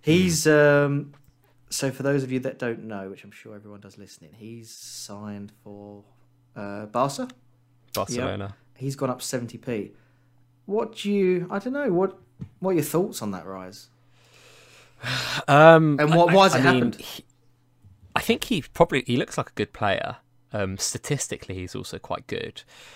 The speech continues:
Speaker 2: My thing is that if you're going to Barcelona, your path to dividends as a player like him is probably not amazing. He'd have to have, like, a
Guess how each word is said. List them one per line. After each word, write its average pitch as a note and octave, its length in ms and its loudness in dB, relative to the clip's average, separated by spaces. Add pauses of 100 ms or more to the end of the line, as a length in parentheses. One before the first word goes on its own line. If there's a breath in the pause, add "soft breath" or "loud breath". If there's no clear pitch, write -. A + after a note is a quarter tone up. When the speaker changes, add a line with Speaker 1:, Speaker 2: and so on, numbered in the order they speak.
(180 loud breath)
Speaker 2:
My A#2 220 2
thing C#3+ 340 0
is C3+ 260 0
that G#2 320 0 (360)
if - 180 -8
you're B2+ 520 -2 (160)
going G#2+ 320 -2
to - 180 -20
Barcelona, G2 1400 -6 (420)
your G2+ 720 -4
path - 560 -6
to - 120 -12
dividends F2+ 760 -10
as G2+ 160 -18
a F#2 80 -12
player F#2 460 -8
like F2+ 340 -8
him F2+ 460 -10
is - 220 -14
probably G#2+ 800 -8 (400 soft breath)
not G#2 420 -4 (200)
amazing. A#2+ 600 -4
He'd A2+ 220 -8
have A2+ 180 -4
to A2+ 60 -12
have, G2+ 160 -4
like, F#2 160 -10
a F#2+ 60 -8